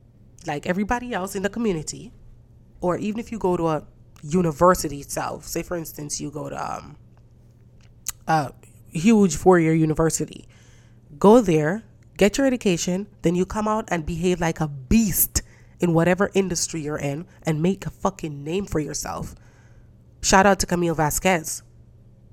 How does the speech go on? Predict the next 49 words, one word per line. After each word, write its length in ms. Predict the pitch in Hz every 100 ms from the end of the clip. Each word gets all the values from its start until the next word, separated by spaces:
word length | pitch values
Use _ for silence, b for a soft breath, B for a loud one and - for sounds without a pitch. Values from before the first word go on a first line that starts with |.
| - -
Shout 380 | - - 185 226
out 300 | 196 185 185
to 100 | 165
Camille 440 | - 156 151 175
Vasquez, 440 | 156 156 - 165 139
because 240 | 156 175
I 120 | -
heard 200 | 165 190
the 80 | 180
lawyers 400 | 170 170 170 156
when 100 | 156
they 60 | 151
were 120 | 147
talking, 360 | 165 165 160 151
they 80 |
were 140 | 151 156
like, 220 | 147 147 B B
she 160 | - 190
was 120 | 170
like, 180 | 156 135
"Tier," 320 | - 196 156 B B
they 80 | -
were 80 | 180
like, 220 | 156 151
"Oh, 380 | - 185 165 156 B B - 180
um, 240 | 165 151 -
h-, 180 | 151 185 -
tier 400 | - - 208 175
how 240 | 160 180
much 240 | 170 165 -
for 180 | - 160
this 240 | 165 -
lawyer 300 | 175 165 160
and 160 | 160 151
tier 200 | 185 165
how 160 | 160
much 160 | 151 156
for 100 | 160
that 180 | 151 156
lawyer." 340 | 160 151 151 B B B
And 160 | 175 165
yet 220 | 190 196
Camille 320 | 185 170 170
Vasquez 420 | 160 160 - 156
is 60 | 156
out 180 | 151 147
here 160 | 156
kicking 420 | - - 220 233 -
ass. 480 | 170 143 - -